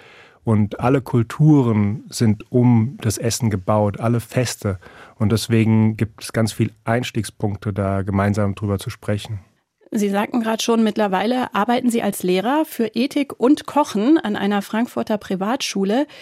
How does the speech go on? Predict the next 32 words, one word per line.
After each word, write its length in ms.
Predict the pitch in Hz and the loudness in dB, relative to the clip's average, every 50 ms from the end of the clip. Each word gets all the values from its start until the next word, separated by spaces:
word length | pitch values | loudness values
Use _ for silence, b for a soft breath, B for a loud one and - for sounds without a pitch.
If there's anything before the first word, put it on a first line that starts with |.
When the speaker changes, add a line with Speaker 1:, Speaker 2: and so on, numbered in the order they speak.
| B B B B B B B B _ - | B B B B B B B B _ -4
Speaker 2:
Wie 360 | 196 220 269 285 320 311 - | 0 2 4 2 2 2 0
gehen 380 | - 254 269 285 294 294 294 | -2 0 2 4 4 4 4
Ihre 320 | - - 233 262 254 262 247 | 4 2 0 0 0 0 -2
Schülerinnen 720 | - - - 277 285 294 285 262 254 262 262 262 262 247 - | -2 0 2 2 4 4 4 2 2 2 4 4 4 2 2
und 160 | 226 220 - | 0 -2 -2
Schüler 440 | - - 311 330 381 339 214 175 180 | -2 2 4 4 6 6 4 4 2
mit 160 | 180 175 - | 0 0 0
dem 140 | 185 190 180 | -2 -2 -2
Thema 360 | - 202 190 190 190 180 175 - _ _ | -2 0 0 2 2 0 -2 -4 _ _
Kochen 380 | - - 202 196 - 208 185 - | -6 -6 -6 -4 -2 -2 -2 0
um? 260 | 180 180 180 185 185 | 0 0 0 0 0
Haben 220 | 208 226 294 294 | 2 4 4 4
die 260 | 269 277 294 285 - - | 4 4 2 0 -2 -6
schon 260 | - - - 277 262 | -8 -4 -2 -2 0
ein 160 | - 233 233 226 | 0 0 0 0
Gespür 480 | 220 - - - _ 214 226 254 277 | 0 -2 -4 -4 _ 0 2 2 2
dafür, 540 | 294 285 277 - - 277 277 294 285 233 202 | 2 0 -2 -2 -2 0 0 2 0 0 0
woher 420 | 220 226 - - 233 233 233 - | -2 -4 -2 -2 -2 -2 -2 -2
ihr 160 | 247 254 247 - | -2 -2 -2 -4
Essen 260 | 240 - - 254 240 | -4 -4 -4 -4 -4
kommt, 460 | - - 247 240 240 240 233 - - | -2 -2 -2 0 0 0 -2 -2 -2
wie 120 | 220 226 | -2 -2
es 160 | 226 226 - - | 0 -2 -2 -2
ums 240 | - 247 240 - | -2 -2 -2 -4
Tierwohl 460 | - - 233 233 220 220 240 240 226 226 | -4 -2 0 0 0 2 0 0 0 0
steht, 420 | - - - 233 233 233 233 226 | -4 -4 -2 0 0 2 0 0
um 140 | - 240 226 | 0 0 0
die 140 | 233 240 - | 0 -2 -2
Ökobilanz 760 | 226 220 - 247 214 208 226 220 214 214 214 226 233 - | -4 -2 -2 -2 -2 0 0 0 0 0 0 -2 -2 -4
und 160 | - - 226 - | -4 -4 -2 -2
so 120 | 233 214 | -2 -2
weiter? 340 | 220 220 226 - 262 254 | -2 -2 -2 -4 -6 -6